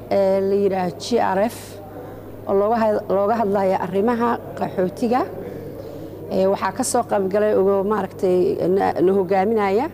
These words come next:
ra-iisul wasaaraha Soomaaliya, Mudane Xasan Cali Khayre. Shirku halkaasuu ka bilowday, dowlado badanaa ka soo qayb galay. Ee, qaar ka mid ah ay Afrika yihiin,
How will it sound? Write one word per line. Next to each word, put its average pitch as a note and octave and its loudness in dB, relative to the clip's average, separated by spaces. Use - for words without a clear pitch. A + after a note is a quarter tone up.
ra-iisul G3 2
wasaaraha G3 0
Soomaaliya, A3 0
Mudane G3 0
Xasan G3+ 0
Cali F#3 0
Khayre. F3+ 0
Shirku A3 -2
halkaasuu G#3 0
ka A3+ -2
bilowday, G3+ 2
dowlado G#3+ 2
badanaa G#3+ 2
ka - -10
soo G3 -2
qayb F#3 -2
galay. B3+ 2
Ee, F#3 2
qaar G#3 0
ka G#3 -4
mid G3+ 4
ah F#3+ 4
ay - 2
Afrika G3 -2
yihiin, G#3 2